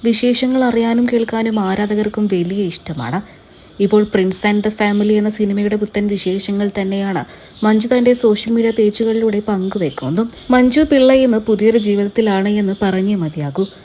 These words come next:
മഞ്ജുവിന്റെ പുതിയ ജീവിതത്തിന് ആരാധകരെല്ലാവരും ആശംസകൾ അറിയിച്ചും എത്തുന്നുണ്ട്.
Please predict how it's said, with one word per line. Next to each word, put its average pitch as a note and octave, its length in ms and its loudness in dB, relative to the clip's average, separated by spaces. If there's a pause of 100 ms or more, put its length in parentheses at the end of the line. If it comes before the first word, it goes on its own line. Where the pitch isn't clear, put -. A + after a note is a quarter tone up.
(180)
മഞ്ജുവിന്റെ G3+ 480 0
പുതിയ G3+ 280 2
ജീവിതത്തിന് G3+ 600 0
ആരാധകരെല്ലാവരും G3+ 1000 0
ആശംസകൾ G3 520 -4
അറിയിച്ചും G3+ 440 -2
എത്തുന്നുണ്ട്. E3+ 560 -4